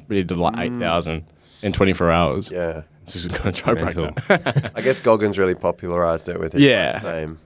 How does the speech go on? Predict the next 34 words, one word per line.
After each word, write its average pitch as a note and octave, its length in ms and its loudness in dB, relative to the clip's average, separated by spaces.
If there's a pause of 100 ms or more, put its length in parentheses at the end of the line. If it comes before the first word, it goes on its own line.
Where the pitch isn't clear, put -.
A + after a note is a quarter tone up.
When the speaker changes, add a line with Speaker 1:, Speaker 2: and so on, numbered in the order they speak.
Speaker 2:
and E2 80 -10
notoriety. D#2+ 540 -2
Speaker 1:
Yeah. A#2 200 6 (140)
Speaker 2:
Yeah. D#2+ 320 -4 (120)
Speaker 1:
Hundred B2 240 0
percent. F#2 340 -8 (100)
Speaker 2:
It, B2 80 0
it - 40 8
was C3+ 140 4
really C#3 180 6
cool A#2+ 200 6
with G#2 120 8
Nettie G#2 240 8
when F#2+ 100 8
I F2+ 80 8
think G2 180 -2
about F2 280 6
it. E2+ 160 2
Like, E2 120 0
obviously, E2+ 480 0 (460)
the E2 80 -4
physical F#2 340 0
feat F2 340 4 (300)
of E2 120 -6
what E2+ 160 2
he E2+ 60 0
did, E2+ 320 2
but D#2+ 300 0 (280)
how F2+ 520 4 (100)
Australia, F2+ 540 4
like, D#2+ 280 4
just - 180 -2
came F2 280 2
together F2+ 520 4